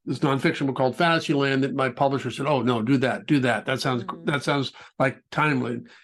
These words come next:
Speaker 1: And she was right, and I did, and then I wrote another nonfiction book. So, um, anyway, I was working on this book, you know, eight years ago, and, and now, and, and, and, and so I've been thinking about it in various iterations for a long time.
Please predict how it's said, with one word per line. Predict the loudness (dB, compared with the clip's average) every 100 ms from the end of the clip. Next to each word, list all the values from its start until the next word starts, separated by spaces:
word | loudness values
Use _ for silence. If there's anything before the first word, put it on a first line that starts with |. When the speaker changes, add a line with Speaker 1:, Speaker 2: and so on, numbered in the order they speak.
| -4
Speaker 1:
And | 4
she | 6
was | 6 4
right, | 4 4 0
and | -4 -6 -4
I | -2
did, | 2 4 2
and | 2
then | 2 2
I |
wrote | 2 2 2
another | 2 2
nonfiction | 2 2 0 0 -2
book. | -4 2
So, | 4 2 -2 -20 _ _ _ 0
um, | 2 4 2 -4 -12 _ _ _ _ 6
anyway, | 6 6
I |
was | 4
working | 2 4 4
on |
this | 4 4
book, | 4 2 2
you | 0 4
know, | 4
eight | 4 4
years | 4 4 2
ago, | 2 2 0 -6 _
and, | -2 0 2 0 0
and | 0 2
now, | 2 2 -2 _ _
and, | -2 -2 -2 -2
and, | 0 0 -2
and, | 0 -2 0
and | 0 4
so | 4 4
I've |
been | 2
thinking | 0 2 4 4
about | 4 2
it | 0
in | 0
various | 2 4 2 0
iterations | 0 2 2 2 -4 -2
for | 0
a |
long | 2
time. | 2 0